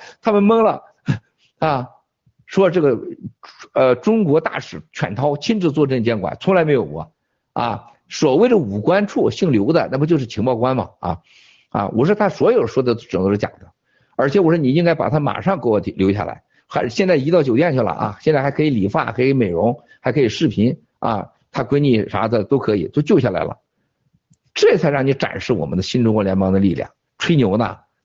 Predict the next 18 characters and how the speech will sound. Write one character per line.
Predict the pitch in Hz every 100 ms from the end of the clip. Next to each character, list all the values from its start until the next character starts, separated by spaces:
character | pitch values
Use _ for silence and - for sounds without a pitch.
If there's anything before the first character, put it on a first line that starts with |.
| -
吹 | - 185
牛 | 156
的 | 165
人 | 139 156
不 | 165
早 | 139
就 | 104
没 | 117 101
了 | 135
吗？ | 117 104 _ _ _
说 | 135
在 | 143 175
台 | 147 160
湾 | 165 170
你 | 113 101
会 | 135 139
遭 | - 143
受， | 139 -